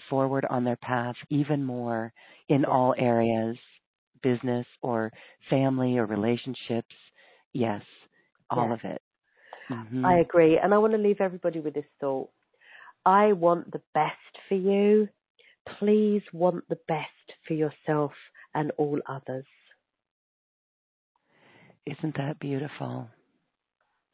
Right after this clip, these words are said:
Speaker 2: Hmm.
Speaker 1: Yes. And, and as we look at others, we will see the golden spark of spirits and all that is within them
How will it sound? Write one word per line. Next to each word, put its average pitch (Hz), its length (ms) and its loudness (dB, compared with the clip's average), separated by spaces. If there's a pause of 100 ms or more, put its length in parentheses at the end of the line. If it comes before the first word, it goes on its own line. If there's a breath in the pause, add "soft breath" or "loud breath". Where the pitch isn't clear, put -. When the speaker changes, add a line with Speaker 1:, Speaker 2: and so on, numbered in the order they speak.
(420)
Speaker 2:
Hmm. 151 260 -4 (360)
Speaker 1:
Yes. 127 300 0 (1200 soft breath)
And, 151 260 4 (280)
and 135 380 4
as 139 240 4
we 135 100 0
look 131 260 2
at 143 180 2
others, 135 440 0 (200)
we 131 160 0
will 127 160 -4 (180)
see 135 500 4 (1040)
the 143 80 4
golden 131 600 2 (160)
spark 127 360 -4 (1200)
of 123 100 -4 (160)
spirits 127 500 0 (140)
and 131 400 -2 (140)
all 135 240 2
that 131 220 2
is 123 360 2
within 131 460 0
them 120 440 0